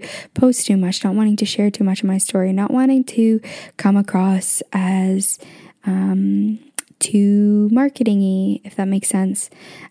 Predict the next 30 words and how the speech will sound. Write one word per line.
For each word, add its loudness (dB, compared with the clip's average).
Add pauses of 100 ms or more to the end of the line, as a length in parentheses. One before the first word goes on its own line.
Um, 2
and 2
although 2
I 0
think -2 (240)
part 0
of 2
my 4
intention 0
with -2
everything 2
that 2
I 2
do 0
is 0
to -6
always 2 (340)
call 0
people 4
in, 2
in 0
the 2
way 0
that -2
if -4
they 0
really 0
connect -4
with -2
me 2